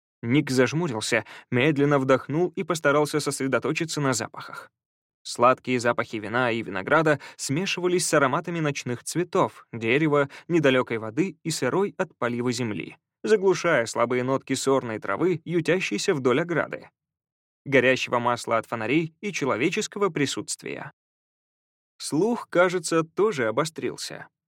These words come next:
и Ник отчётливо различал не только шаги друзей и шуршание листвы, но и шорох крыльев больших ночных мотыльков над оградой, и попискивание летучих мышей, и еле различимый треск фитилей в фонарях, и своё собственное дыхание.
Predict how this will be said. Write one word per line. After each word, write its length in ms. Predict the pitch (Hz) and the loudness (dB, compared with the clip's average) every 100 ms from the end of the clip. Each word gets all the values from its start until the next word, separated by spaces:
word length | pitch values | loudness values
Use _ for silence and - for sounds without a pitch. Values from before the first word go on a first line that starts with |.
| - | 2
и 140 | 160 | 4
Ник 300 | 147 175 160 - | 4 2 0 0
отчётливо 580 | 151 - 156 135 131 | 0 2 0 2 2
различал 520 | 131 120 127 - 135 135 | 2 0 -2 2 2 2
не 180 | 127 | -2
только 300 | 123 208 214 | 0 0 0
шаги 260 | 127 120 131 | -4 -2 0
друзей 400 | 135 151 123 117 | 2 2 2 -2
и 40 | |
шуршание 580 | 120 143 - 127 113 117 | 0 0 2 0 0 -2
листвы, 480 | 139 160 - 113 90 _ _ 127 | 0 -2 -2 -4 -6 _ _ 0
но 160 | 131 | 4
и 80 | 131 | 4
шорох 420 | - 151 139 127 | 2 2 2 -2
крыльев 500 | - 131 147 135 120 | -4 -2 0 2 0
больших 460 | 113 120 - 180 - | 2 0 0 -6 -4
ночных 440 | 131 - 127 110 | -6 -4 -6 -6
мотыльков 520 | 110 95 92 - 123 | -6 -6 -2 0 0
над 140 | 107 92 | 0 -4
оградой, 560 | 90 123 170 165 165 - - | 0 2 2 2 -2 -6 -10
и 120 | - 220 | -6 -2
попискивание 680 | 190 160 170 - 143 143 | -2 -2 -4 0 2 4
летучих 460 | 139 135 135 123 - | 4 2 0 -4 -6
мышей, 520 | 110 104 131 190 160 _ | -8 -2 0 0 -2 _
и 60 | 180 | -2
еле 340 | 160 202 202 | 2 2 2
различимый 580 | 175 160 160 - 202 208 | 0 2 2 0 -2 -4
треск 400 | 160 120 127 - | -2 0 0 -2
фитилей 380 | - 120 107 110 | -8 -4 -2 -4
в 60 | - | -2
фонарях, 520 | 143 180 156 98 - - - | -2 0 -2 -4 -8 -16 -4
и 260 | 117 123 147 | 2 4 4
своё 340 | 131 131 131 | 4 4 4
собственное 640 | - 117 - - 110 104 | 0 -6 -8 -10 -10 -8
дыхание. 600 | 98 - - - - - | -10 -10 -12 -14 -18 -20